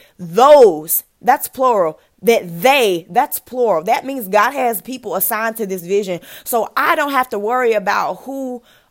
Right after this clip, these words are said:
or the help that I need until I go ahead and get started. And that was,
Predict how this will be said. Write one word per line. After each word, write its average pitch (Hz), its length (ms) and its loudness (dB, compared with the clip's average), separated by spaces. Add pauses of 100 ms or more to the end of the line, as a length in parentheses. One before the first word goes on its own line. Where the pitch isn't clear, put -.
or 233 140 4
the 202 120 0
help 247 260 -2
that 208 140 2
I 202 140 2
need 233 300 -8
until 214 280 -4
I 240 120 -4
go 226 200 0
ahead 233 220 -6
and 196 140 -6
get 214 140 -6
started. 220 560 -2 (220)
And 233 140 -6
that 277 140 0
was, 277 180 -6